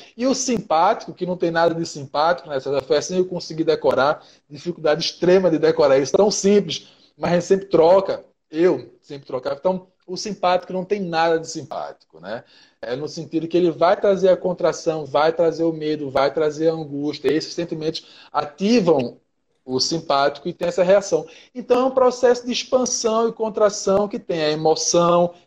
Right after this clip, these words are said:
tem a lembrança, tem o prazer, tem o desprazer, prazer, desprazer, né? Então, isso são os conflitos, os conflitos de neurose, de ordem psicanalítica, que atracavam nisso. Então, Reich falou, vamos atacar essa ordem superbiológica,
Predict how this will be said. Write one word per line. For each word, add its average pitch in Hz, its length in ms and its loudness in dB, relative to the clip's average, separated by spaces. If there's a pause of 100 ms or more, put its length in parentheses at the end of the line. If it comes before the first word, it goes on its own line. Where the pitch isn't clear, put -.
(140)
tem 135 180 -6
a 131 80 2
lembrança, 156 920 2 (480)
tem 120 120 -2
o 135 80 4
prazer, 151 500 4
tem 131 140 0
o 113 80 -4
desprazer, 135 640 2
prazer, 113 500 -2
desprazer, 143 800 0 (240)
né? 127 400 0 (400)
Então, 208 400 0
isso 262 400 -2
são 262 220 -2
os 254 140 -6
conflitos, 220 600 -4
os - 100 -12
conflitos 247 640 -4
de 208 100 -6
neurose, 156 680 6
de 151 100 2
ordem 147 280 2
psicanalítica, 175 720 -2
que 247 60 -6
atracavam 247 640 0
nisso. 233 500 -4 (260)
Então, 240 260 0
Reich 247 240 0
falou, 240 160 2
vamos 302 520 0
atacar 240 460 0
essa 190 200 0
ordem 175 280 4
superbiológica, 175 1200 2